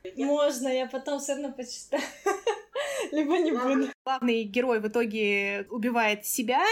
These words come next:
Speaker 2: причём убивает себя не с первой попытки, а со второй.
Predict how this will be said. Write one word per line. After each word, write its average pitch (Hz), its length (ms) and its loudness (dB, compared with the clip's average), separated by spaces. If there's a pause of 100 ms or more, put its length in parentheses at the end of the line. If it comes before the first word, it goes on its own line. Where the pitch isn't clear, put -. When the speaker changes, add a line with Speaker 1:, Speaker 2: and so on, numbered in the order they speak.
(120)
Speaker 2:
причём 240 320 0
убивает 233 300 0
себя 226 140 0
не 226 100 0
с 220 60 -10
первой 214 220 0
попытки, 220 340 -4
а 214 40 0
со 214 140 -4
второй. 285 400 2